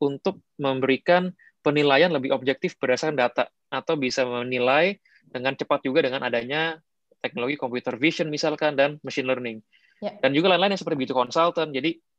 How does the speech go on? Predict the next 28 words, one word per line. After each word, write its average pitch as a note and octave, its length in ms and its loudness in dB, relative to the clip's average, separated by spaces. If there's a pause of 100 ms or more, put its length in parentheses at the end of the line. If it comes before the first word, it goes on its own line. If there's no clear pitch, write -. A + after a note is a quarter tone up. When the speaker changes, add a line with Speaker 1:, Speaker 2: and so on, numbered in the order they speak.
Speaker 1:
bayangin C#3 480 -4
kalau C3+ 160 -4
sekarang D#3+ 240 -6
beauty C#3 240 -6
consultant E3+ 320 -4
dia F#3+ 80 -4
harus C#3+ 240 -4
lihat C3+ 160 -4
dulu F#3+ 240 -2 (160)
kulit - 240 -12
seperti C3+ 320 -10
apa, C#3 560 0
nanya-nanya A#2+ 320 -4
historinya. C#3 560 -4 (400)
Kedepannya B2+ 560 -2 (160)
tinggal B2+ 240 0
foto D#3 240 2
aja F#3+ 160 4
jenis E3 240 0
kulitnya. F3 480 -4 (320)
Speaker 2:
Hmm. A3 80 -12
Speaker 1:
Terus - 480 -2 (240)
computer C3+ 240 0
vision C#3 240 0
bisa C#3+ 200 0
rekomendasi, C3+ 480 -2
"Oh, F#3+ 80 -2
kulitnya E3+ 560 -4